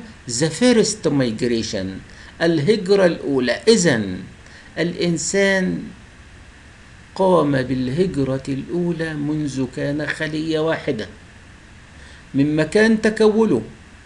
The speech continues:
تكونه، من مكان تكونه في اللاترال اند او الامبيولاري بورشن اوف ذا Fallopian تيوب، ويبتدي اول رحله في حياته. اذا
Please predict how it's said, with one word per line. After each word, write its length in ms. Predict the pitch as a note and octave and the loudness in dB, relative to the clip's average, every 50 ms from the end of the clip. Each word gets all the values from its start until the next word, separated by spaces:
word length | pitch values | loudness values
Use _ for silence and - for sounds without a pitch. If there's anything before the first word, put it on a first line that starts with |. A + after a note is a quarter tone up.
| - - - - | -20 -20 -6 -6
تكونه، 500 | D#3+ D3+ - G3+ G3 G3+ G#3 G3 C#3 F#2+ - - - - - - - - - - - - - - - - - - - - - - - - - - - - | -4 0 2 2 4 4 2 0 0 -2 -4 -10 -18 -20 -20 -20 -20 -20 -20 -20 -20 -20 -20 -20 -20 -20 -20 -20 -20 -20 -20 -20 -20 -20 -20 -20 -10 -4
من 140 | C3 C3 C#3 | 0 0 2
مكان 320 | C#3+ C#3 C#3+ G3 G3+ F#3+ | 2 2 2 0 0 2
تكونه 540 | G3 F#3+ F3 F3 E3+ D#3+ E3+ G3+ G3+ E3+ C3+ - - - - - - - - - - - - - - - - - - - | 0 -2 0 2 0 2 2 2 2 2 0 -2 -6 -16 -20 -20 -20 -20 -20 -20 -20 -20 -20 -20 -20 -20 -20 -20 -20 -20
في 140 | - - - | -10 -4 -2
اللاترال 520 | D3 D3 D#3 F#3+ G#3+ G#3 - G#3+ G#3+ G#3+ G#3+ | -2 0 0 0 0 0 0 0 0 0 0
اند 420 | G3 G3+ G3+ G3 D#3+ C3 A#2 - - - | -4 -2 -2 0 0 -2 -2 -4 -4 -2
او 140 | C3+ C#3 | 0 0
الامبيولاري 760 | C#3+ C#3 - D3 D3 C#3 C#3+ D#3 F3+ G3 G3+ G3 G#3 G#3+ G#3 G3+ - | 0 0 0 -2 -2 -2 0 0 0 0 0 -2 -2 -4 -4 -6 -4
بورشن 420 | G#3 G#3 G3+ F#3 - - D#3+ A2+ A2 | -4 -2 -2 -4 -4 -4 -4 -4 -4
اوف 200 | - - B2 A#2+ | -4 -6 -8 -6
ذا 100 | C#3 C#3+ | -8 -6
Fallopian 560 | C#3+ E3 E3 F3 G3+ G3 G#3+ A3 G#3+ G#3+ G#3+ | -6 -4 -2 -2 -2 2 2 2 2 2 0
تيوب، 280 | - A3+ C4 C#4+ D4 D4 - - - - - - - - - | -2 0 0 0 0 -2 -4 -14 -20 -20 -20 -20 -20 -8 -4
ويبتدي 680 | - G#3 A3 A3 - A3 - B3 B3 G#3+ G#3+ G#3+ F#3 - - - - - | 0 4 4 4 2 0 -2 -2 0 0 0 -2 -4 -6 -10 -16 -4 0
اول 920 | G#3+ A3+ B3 B3 A#3 A3+ A3 G#3+ A3 A3 G#3+ G3 F#3+ - - - C3+ C#3 | 2 4 4 4 2 0 0 0 0 0 0 -2 -4 -4 -2 0 0 0
رحله 480 | E3+ E3 - - - - C3+ C#3+ D#3+ D#3+ | -2 -4 -6 -10 -12 -8 -6 -4 -4 -4
في 160 | D#3 - - | -6 -10 -14
حياته. 500 | - - C3 A2 G#2 G2 F#2 - - - - - - - - - - - - - - - - - - - - - | -10 -8 -6 -4 -4 -6 -8 -10 -14 -18 -18 -18 -20 -20 -20 -20 -20 -20 -20 -20 -20 -20 -20 -20 -20 -20 -6 -2
اذا 260 | D#3 D#3 D3 D3 C3 | -2 0 0 0 -2